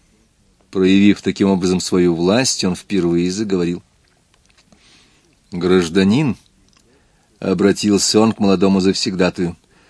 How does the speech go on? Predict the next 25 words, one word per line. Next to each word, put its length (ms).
«прошу 420
нас 260
извинить. 720
Мы 200
путешественники 1200
и 220
только 400
что 260
прибыли 400
из 160
дальних 460
краев, 560
ну, 240
хотя 420
бы 260
из 140
Америки 540
или 420
Индии. 380
Мы 200
покинули 600
Францию 640
два 240
года 280
назад, 680